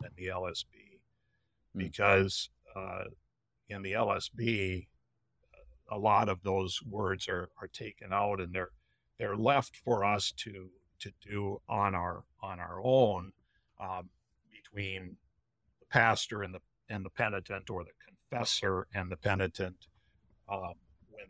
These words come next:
Speaker 1: they are having this discussion. And like you, I have,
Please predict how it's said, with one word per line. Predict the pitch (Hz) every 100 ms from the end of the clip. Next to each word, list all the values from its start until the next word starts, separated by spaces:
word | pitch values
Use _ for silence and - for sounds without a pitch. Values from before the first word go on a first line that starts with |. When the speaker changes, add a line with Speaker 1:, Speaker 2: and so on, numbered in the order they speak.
| 92
Speaker 1:
they | 92 90 87 - _ _ _ _ _ _ _ _ _ _ _ _ _
are | 110 101
having | 110 107 101 90
this | 90 92
discussion. | - 98 - 104 98 - 92
And | 90
like | 113 135 -
you, | 131 123 123
I | 107 98
have, | 101 92 92